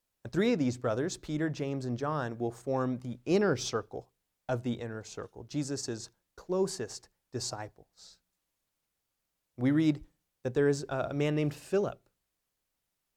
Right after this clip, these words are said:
who, according to John, was from the same town as Andrew and Peter.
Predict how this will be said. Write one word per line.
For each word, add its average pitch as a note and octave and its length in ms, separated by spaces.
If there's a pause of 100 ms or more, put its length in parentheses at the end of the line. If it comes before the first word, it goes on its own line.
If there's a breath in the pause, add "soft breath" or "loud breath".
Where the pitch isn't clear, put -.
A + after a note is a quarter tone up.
(580)
who, D#3 80
according E3 380
to C3 60
John, B2+ 340
was B2 140
from B2 160
the A#2 60
same C#3 280
town C3+ 380
as A#2+ 240
Andrew A#2+ 320
and D3 140
Peter. F3+ 420